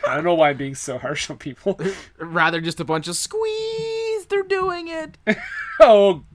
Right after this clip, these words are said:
Speaker 1: I know one person that's gonna say that.
Speaker 2: Yeah.
Speaker 1: <laughs> Uh, but yeah,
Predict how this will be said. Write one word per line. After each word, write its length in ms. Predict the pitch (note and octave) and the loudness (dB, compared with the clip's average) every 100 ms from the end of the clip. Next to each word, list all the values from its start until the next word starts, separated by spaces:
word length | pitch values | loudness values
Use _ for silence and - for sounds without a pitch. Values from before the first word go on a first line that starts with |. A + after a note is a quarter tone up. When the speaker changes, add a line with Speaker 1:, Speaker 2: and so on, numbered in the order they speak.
| E3 | 4
Speaker 1:
I 160 | D#3+ | 4
know 180 | E3 F3 | 4 2
one 240 | F3+ B3 | 2 0
person 340 | A#3+ G#3 E3 D#3+ | 0 -2 -2 -6
that's 160 | C#3+ - | -8 -8
gonna 180 | C3+ | -12
say 220 | B2+ C3+ A#2+ | -8 -6 -6
that. 340 | A#2 A2+ - - - _ - | -6 -8 -10 -18 -20 _ -16
Speaker 2:
Yeah. 300 | B2+ B2+ C#3 - | -8 -4 -4 -4
Speaker 1:
<laughs> 1500 | A3+ - A#3 - A#3+ - - - - - - - - - - | -8 -6 -8 -6 -10 -12 -16 -14 -12 -12 -14 -16 -20 -6 6
Uh, 540 | F3 F3+ F3 F3 F3 | 8 10 10 12 10
but 120 | F3 | 8
yeah, 220 | G#3+ E3+ | 4 4